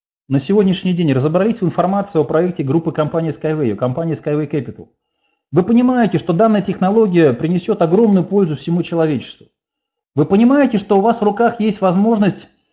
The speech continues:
которую вы можете предоставить огромному количеству людей, и эти люди станут успешными в будущем, если они приобретут сегодня часть долей компании, группы компании Skyway, да, и это потом им принесёт серьёзные деньги. Возможно, вы понимаете, что если вы сегодня дадите данную информацию людям,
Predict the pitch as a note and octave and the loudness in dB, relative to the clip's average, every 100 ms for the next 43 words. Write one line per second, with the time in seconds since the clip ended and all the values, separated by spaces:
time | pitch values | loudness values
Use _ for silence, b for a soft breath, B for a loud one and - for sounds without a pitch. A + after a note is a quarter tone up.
0 | _ _ _ - D3 G#3+ G#3+ F#3 C3+ B2+ | _ _ _ -6 0 2 4 6 4 2
1 | E3+ F3 G3 G3 F3 E3+ F3 F3+ G3+ F3+ | 0 2 0 -2 0 2 2 2 0 0
2 | D#3+ E3+ F3+ E3 D#3+ F3 F3 E3 - E3 | 0 2 2 2 0 0 0 -2 -2 0
3 | E3 G#3+ A#3 E3 D#3 F3 G3+ D#3 - E3 | 2 2 2 2 2 0 0 -2 -2 -2
4 | D3+ E3+ - F#3+ E3+ D3+ C3+ A#2+ G3+ A#3+ | 0 -4 -4 -4 -2 0 0 0 0 0
5 | - C#3+ C3 C#3+ D3+ C#3+ C#3+ D#3 E3+ E3 | 0 -4 -4 -4 -4 -2 -2 0 -2 -4
6 | - D3+ B2+ A2+ - _ _ - F3 C3 | -4 -2 -2 -2 -6 _ _ -2 0 2
7 | D3+ D3+ C3 C#3+ C#3 A#2+ A2+ C3 B2 A#2 | 0 0 0 -2 0 0 0 -2 -4 -6
8 | B2+ C3 C3+ C3+ F#3 C4+ D#4 - _ _ | -6 -4 -4 -2 -2 -2 -4 -10 _ _
9 | _ C#3+ G#3+ G#3+ D#3 F3+ D#3+ G#3+ G3+ D#3 | _ -2 -2 -2 -4 -4 -4 -2 -2 -2
10 | D3+ D3+ D#3 D3+ D3 C#3+ C#3 F#2+ - _ | -6 -6 -6 -6 -6 -6 -6 -8 -10 _
11 | b b b b _ - F3 C4+ C4+ C4+ | b b b b _ 0 2 4 4 4
12 | A3 A#3+ B3+ C4 A3+ F3 - F3 - G3+ | 4 4 4 4 2 0 2 2 2 2
13 | G#3 G#3+ A3 G3+ E3 F3+ G#3+ G3 G3 F#3+ | 2 2 2 2 2 2 2 2 2 2
14 | F#3 E3+ F#3+ G3+ F3 F3+ F#3+ F#3+ C#3+ - | 2 2 2 2 0 0 2 2 0 -2